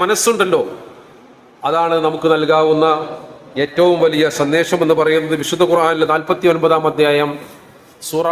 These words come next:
ഹുജറാത്തിലെ പതിമൂന്നാമത്തെ വചനത്തിൽ പറയുന്നത്, നിങ്ങളുടെ ഈ വർണ്ണങ്ങൾ, ഗോത്രങ്ങൾ, അതേപോലെ, ഏ, പിന്നെ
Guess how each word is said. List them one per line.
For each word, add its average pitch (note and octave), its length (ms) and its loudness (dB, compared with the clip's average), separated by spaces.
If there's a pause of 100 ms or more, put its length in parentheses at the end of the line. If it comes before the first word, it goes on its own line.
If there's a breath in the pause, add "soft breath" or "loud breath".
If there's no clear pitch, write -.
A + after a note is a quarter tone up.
(120)
ഹുജറാത്തിലെ D#3+ 600 0
പതിമൂന്നാമത്തെ E3 720 0
വചനത്തിൽ D#3+ 340 0 (100)
പറയുന്നത്, D3+ 480 0
നിങ്ങളുടെ E3 420 2
ഈ D#3+ 40 2 (120)
വർണ്ണങ്ങൾ, D#3 520 0 (580)
ഗോത്രങ്ങൾ, E3 600 0 (520)
അതേപോലെ, E3 480 2 (760)
ഏ, D3+ 40 0 (800)
പിന്നെ D3+ 260 -2